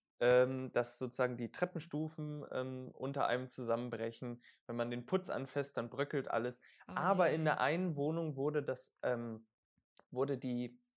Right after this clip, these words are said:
Speaker 1: die, das Badezimmer richtig gut renoviert. Also das Badezimmer
Speaker 2: Mhm.
Speaker 1: ist richtig gut. Und dann
Speaker 2: Ja.
Speaker 1: wird halt dieses Haus oder diese Wohnung richtig, richtig teuer verkauft.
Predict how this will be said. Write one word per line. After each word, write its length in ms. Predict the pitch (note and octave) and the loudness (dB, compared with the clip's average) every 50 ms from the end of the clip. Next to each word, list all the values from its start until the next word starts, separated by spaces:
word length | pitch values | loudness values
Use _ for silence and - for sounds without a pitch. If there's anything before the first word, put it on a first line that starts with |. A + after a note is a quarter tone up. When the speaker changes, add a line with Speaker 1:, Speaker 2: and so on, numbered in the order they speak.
| _ _ | _ _
Speaker 1:
die, 300 | - B2 A#2+ A#2 A#2 A2+ | -8 -6 -6 -6 -6 -6
das 180 | - A2+ - - | -8 -8 -6 -2
Badezimmer 580 | - C#3 G3 F#3+ F3+ D#3 - - C#3 C3 B2+ | 0 0 0 0 -2 -4 -6 -6 -4 -4 -4
richtig 400 | C3 E3 G3 - - F#3+ - - | -4 -4 -6 -4 -6 -8 -8 -6
gut 280 | - F#3 G3 F#3 - - - | -4 -4 -4 -4 -4 -8 -10
renoviert. 640 | - C3+ D3 D3+ D3+ C#3 C3 B2 A#2 A2+ - - | -4 -2 0 2 2 2 0 0 -2 -2 -2 -4
Also 160 | - B2 B2 C#3 | -4 -4 -4 -4
das 100 | C3 - | 0 4
Badezimmer 460 | - D3 F3 G3 F#3+ F3 E3+ D#3+ D#3+ | 6 6 6 6 2 0 0 -2 -2
Speaker 2:
Mhm. 60 | D#3+ | -2
Speaker 1:
ist 80 | D#3+ D3 | -2 -4
richtig 260 | D3 D3 - - - | -4 -4 -6 -10 -8
gut. 260 | - B2+ C3 C3+ C3+ - _ - - - - - - - _ _ | -6 -4 -4 -4 -6 -12 _ -20 -20 -20 -20 -20 -20 -20 _ _
Und 160 | - C3+ C3+ | -2 0 0
dann 140 | C#3 C3+ B2+ | 0 0 0
Speaker 2:
Ja. 40 | B2 | 0
Speaker 1:
wird 200 | C#3 C#3 C3+ C#3+ | 0 0 2 4
halt 260 | C#3+ C3+ C3+ C3 - | 4 4 4 2 -2
dieses 280 | B2+ A#2+ B2 B2 - - | -8 -10 -10 -10 -4 0
Haus 280 | B2 B2+ D3 D3 - | 2 2 2 0 0
oder 160 | - B2 B2 B2 | -4 -6 -4 -6
diese 240 | B2 A#2+ A#2+ A#2 | -6 -8 -10 -8
Wohnung 460 | A#2 A#2 A#2+ B2+ C3 C3+ B2+ B2+ B2+ - | -4 -4 -2 -2 -2 -4 -6 -8 -10 -6
richtig, 380 | - A#2+ B2+ B2+ - - B2 - | -2 -2 -2 -2 -2 -6 -8 -8
richtig 300 | A#2 A2+ - - - - | -8 -10 -10 -14 -20 -20
teuer 380 | - - G#2+ A2+ A2+ G#2 - - | -8 -6 -4 -2 -2 -4 -4 -6
verkauft. 720 | - - - - - - G2+ - - - - - _ | -10 -14 -14 -14 -8 -6 -4 -4 -6 -8 -14 -20 _